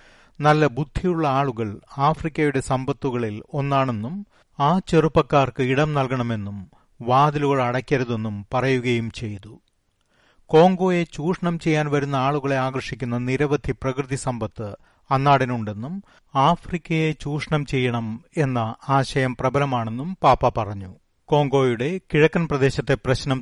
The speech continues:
തന്നെ വേദനിപ്പിക്കുന്നുവെന്ന് പറഞ്ഞ പാപ്പ, ആ യുദ്ധത്തിന്റെ ഇരകളായവർ, മുറിവേറ്റവർ, അംഗഭംഗം സംഭവിച്ചവർ എന്നിവരുമായി താൻ കൂടിക്കാഴ്ച നടത്തിയത് അനുസ്മരിക്കുകയും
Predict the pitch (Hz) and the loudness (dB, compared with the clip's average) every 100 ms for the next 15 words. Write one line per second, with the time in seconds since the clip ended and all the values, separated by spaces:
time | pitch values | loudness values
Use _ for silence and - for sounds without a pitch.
0 | 127 123 117 131 135 147 127 131 127 123 | -2 0 2 2 2 -2 -4 -4 -2 0
1 | 117 110 117 113 107 113 - 127 175 - | -2 -2 -2 -4 -4 -8 -6 -10 -10 -14
2 | _ _ - 135 151 143 139 - 123 123 | _ _ 0 2 4 2 -4 -6 -4 -4
3 | 110 107 107 - 143 147 135 123 117 107 | -4 -6 -10 -6 0 2 4 4 2 -2
4 | 151 190 127 131 135 127 - 117 151 - | -4 -6 -4 -2 2 2 0 -4 -6 -4
5 | 135 139 120 139 127 120 - 123 139 120 | -4 -2 -4 -4 -4 -4 -6 -4 -2 -2
6 | 113 104 107 - 139 135 127 117 110 117 | -2 -6 -8 -4 -2 0 0 0 -4 -6
7 | 175 - 117 101 104 - _ _ - 147 | -6 -2 -2 -2 -10 -16 _ _ -4 2
8 | 151 - 147 - 135 127 120 123 117 120 | 2 4 4 4 2 0 0 0 0 -2
9 | 110 135 113 110 104 107 139 | -2 -2 -4 -6 -8 -8 -10